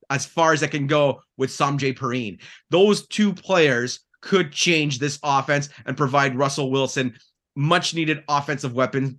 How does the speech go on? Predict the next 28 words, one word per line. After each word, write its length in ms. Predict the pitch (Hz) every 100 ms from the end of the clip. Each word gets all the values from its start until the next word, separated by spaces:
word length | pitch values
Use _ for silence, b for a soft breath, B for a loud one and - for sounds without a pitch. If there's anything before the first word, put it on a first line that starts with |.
| _
that 160 | 135 131
he's 180 | 139 131
been 160 | 127
lacking. 600 | 113 123 135 - 202 247 B B B -
But 140 | 110 160
other 220 | 180 196
than 220 | 196 190
that, 260 | 185 185 185 -
I'm 140 | 131
not 160 | 147 160
a 60 |
fan 240 | - 160 156
of 80 | 147
the 80 |
wide 180 | 147 151
receivers. 600 | 147 143 147 143 147 143 b b b _ _ _ -
I'm 140 | 147
kind 220 | 143 185
of 140 | 180 151
fifty 300 | 190 - 175
fifty 280 | 175 151 165
on 280 | 147 147
Greg 460 | 120 139 147 151 139 _ _ - 120
Dulcich, 520 | 127 143 143 151 143
their, 200 | 127 113 -
their 120 | 117
tight 280 | - 143 131
end. 320 | 135 143